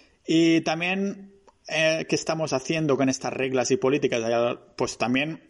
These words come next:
hemos tocado políticas monetarias de estados y bancos centrales que fueron creados entre mil novecientos trece y, mm,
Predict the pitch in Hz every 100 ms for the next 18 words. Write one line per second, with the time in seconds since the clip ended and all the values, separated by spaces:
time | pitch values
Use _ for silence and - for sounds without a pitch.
0 | - 123 131 - 113 120 113 117 - 110
1 | 117 113 113 123 113 - 113 113 117 -
2 | 117 113 131 - 123 110 98 110 123 -
3 | 107 131 117 117 - 135 98 101 113 -
4 | - - _ _ 139 120 107 107 107 110
5 | 113 107 110 - 107 104 120 117 - -
6 | - _ _ 123 120 123 123 - - 113
7 | 104 98 95 95